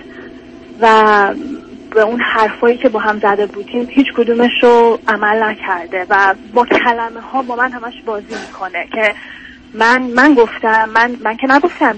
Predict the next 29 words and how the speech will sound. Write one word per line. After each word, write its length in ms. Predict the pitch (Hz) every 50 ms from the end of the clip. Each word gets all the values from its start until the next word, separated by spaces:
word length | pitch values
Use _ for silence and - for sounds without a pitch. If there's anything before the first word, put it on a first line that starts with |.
| - -
کی. 440 | 302 285 - 220 202 185 165 - - - - - - - - - - - - - - - - - -
خب، 140 | - 214 202 - - -
اه، 560 | - 202 202 202 196 190 190 185 180 185 - - - - - - -
آره 340 | - 208 214 214 196 156 151 - - - - - -
راست 160 | 202 190 - - -
میگه، 240 | 180 170 - - - - - -
تاریخ 380 | 220 196 190 208 214 - - -
به 80 | 220
من 200 | 196 196 202 214
نداده 360 | 226 226 247 220 180 170 170 - -
که 40 | 165
کی، 480 | 170 - - - 202 196 180 170 - - -
چه 100 | 214 208
روزی، 460 | 190 190 185 180 180 - 185 175 - - - - - - - _ -
ولی 200 | 196 208 220 240
خب، 260 | - - - 208 185 175 - -
م، 320 | - - 190 190 190 185 185
قرارمون 720 | - - 185 185 190 202 214 226 233 240 240 247 247 240
این 160 | 240 240 240
بوده 160 | 240 - 233 247
که 120 | - 240
این 100 | 233 240
کارو 260 | 233 - 247 247 254
بکنه. 480 | 240 254 262 - - 214 196 185 180 - - -
خب 120 | 208 196 -
حالا 340 | - 202 196 196 208 202 196 -
مثلاً 120 | - 202
الان 260 | 196 196 196 202 208
یک 160 | 208 214 214